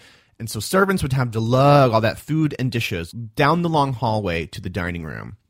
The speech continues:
Also back there in the far back would be the servants' quarters, and finally, the water closet. Essentially all the luxuries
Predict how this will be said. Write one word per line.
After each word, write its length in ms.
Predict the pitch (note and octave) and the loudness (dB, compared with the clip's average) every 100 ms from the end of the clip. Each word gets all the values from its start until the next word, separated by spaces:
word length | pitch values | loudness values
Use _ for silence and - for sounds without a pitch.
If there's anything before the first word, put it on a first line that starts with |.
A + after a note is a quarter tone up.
| _ | _
Also 400 | G3+ D4+ - A#2+ | 0 0 0 0
back 320 | F2+ E2 D#2+ | 0 -2 -4
there 220 | - F2 F2 | -4 -4 -2
in 60 | |
the 80 | G2 | -4
far 240 | - F2 | -4 -4
back 400 | F2+ F2+ D2+ - - | -2 -2 -4 -6 -4
would 160 | C3 A2 | -4 -2
be 100 | B2 | -2
the 60 | |
servants' 440 | C3 D#3 C#3+ B2+ - | -2 -2 -2 -4 -8
quarters, 520 | - F#2 F2 F#2+ - | -8 -6 -4 -6 -6
and 120 | B2+ | -10
finally, 640 | - E3 G3 D#3 G2+ G#2 G#2+ | -6 -4 -4 -4 -4 -4 -8
the 180 | G#2 A2 | -6 -2
water 360 | C3 D3+ F3 D3+ | 0 0 0 -4
closet. 640 | - D#2+ C2+ - - - _ _ _ - | -6 -8 -8 -12 -16 -20 _ _ _ -4
Essentially 540 | - B3 B3 F#3 D3+ - | 2 2 2 0 0 4
all 300 | E3 G3+ A#3 | 8 10 8
the 100 | G#3+ | 6
luxuries 600 | G#3 G3+ - G#2 D#2+ | 2 0 -4 -2 -4